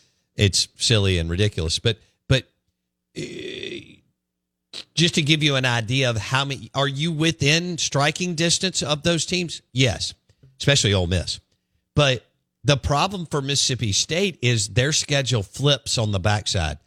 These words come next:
Not that all these teams aren't difficult to beat, because all the teams in the league have players, but some more so than others, right? And you know what you've got coming, you know, Arkansas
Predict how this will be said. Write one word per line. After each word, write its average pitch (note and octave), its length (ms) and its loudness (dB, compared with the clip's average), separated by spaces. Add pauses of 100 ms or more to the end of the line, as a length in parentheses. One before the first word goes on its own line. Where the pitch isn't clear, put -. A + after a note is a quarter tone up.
(280)
Not D3 280 4
that F3 120 0
all B2 280 -2
these B2+ 260 0
teams A#2 340 -2
aren't G#2+ 300 0
difficult G#2 520 2
to - 80 0
beat, G2 320 2
because G#2+ 520 2
all E2+ 160 2
the G2+ 100 2
teams F#2+ 320 2
in A2 80 4
the A#2 60 4
league D#2+ 260 2
have F2+ 200 2
players, D2 460 -2 (640)
but A#2 200 4
some A2+ 320 2
more G2 220 -2
so G2 260 0
than G2 240 -2
others, - 560 -4
right? G2 300 2 (760)
And B2+ 180 6
you C#3+ 120 4
know D#3+ 220 2
what D#3+ 280 -2
you've B2 140 -4
got G#2 240 0
coming, A2+ 400 -2 (560)
you F#2 80 2
know, D2+ 100 -2
Arkansas F2 840 0